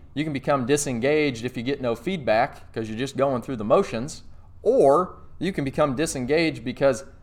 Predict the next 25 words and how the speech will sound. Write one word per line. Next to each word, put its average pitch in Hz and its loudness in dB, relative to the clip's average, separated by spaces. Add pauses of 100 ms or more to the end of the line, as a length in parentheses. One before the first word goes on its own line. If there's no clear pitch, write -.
(340)
there's 143 2
so 185 6
much 165 2
structure 135 -2 (220)
that 135 -2
you're 135 -2
literally 139 0
overwhelming 113 0
people. - -16 (1000)
And 127 -2
so 135 6 (200)
you've 135 0
gotta 160 8
find 143 6
those 120 2
spots. - 4
Now, 113 0
feedback 131 2 (1600)
is 139 2 (1500)
extremely 139 0
important. 110 -6
That's 120 -4
how 131 2
we 120 -4
show 113 0